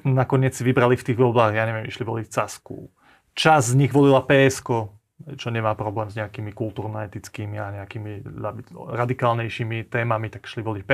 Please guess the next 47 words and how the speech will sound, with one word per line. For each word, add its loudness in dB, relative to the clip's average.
S -4
ko, -6
lebo -6
to -12
bola 0
tá -4
hlavná 0
sila -2
proti -8
Smeru. 0
P 0
S -4
ko -8
má 0
veľa 4
takých -4
voličov, -6
ktorí -6
sú -12
stredovejší, 2
ale -4
šli 4
ich -2
voliť 4
ako -6
hlavnú 2
silu -4
proti -4
Ficovi. -10
A, -2
takže 0
tam 2
podľa 2
mňa 2
nie 2
je 0
priestor 2
na 0
to, 0
aby -4
on 2
prilákal 4
napríklad 4
tých -4
umiernenejších 2
voličov 2
Hlasu, 2